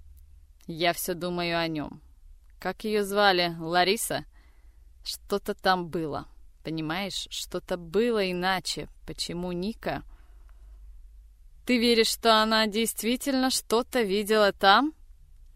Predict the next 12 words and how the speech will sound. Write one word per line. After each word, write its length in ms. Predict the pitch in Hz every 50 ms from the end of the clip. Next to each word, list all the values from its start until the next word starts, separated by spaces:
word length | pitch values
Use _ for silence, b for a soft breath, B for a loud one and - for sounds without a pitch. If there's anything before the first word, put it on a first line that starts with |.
| - - - - - - - - - - - - - - - - - - - - - - - - - - - - - - - - - _ - - - -
У 140 | - 185 185
Руфины, 460 | 185 208 - - 254 285 302 294 294
когда 440 | 277 - 247 220 208 208 233 247 240
она 180 | 240 233 233 214
задала 500 | 220 214 196 208 202 208 214 220 220 214
этот 260 | 208 - 208 202 -
вопрос, 500 | 185 190 185 - - 196 202 233 233 220
был 220 | 202 220 233 233
странный 680 | 220 - - - - 196 190 190 185 185 190 190 190 190 - -
тон. 320 | - 151 139 113 - - - - _ _ _ _ _ _ _ _ _ _ _ _ _ _ _ _ _ _ _
Вместо 600 | 160 165 185 196 190 180 - - - - 175 165 160
ответа 600 | 156 - 156 160 175 185 202 - 247 240 233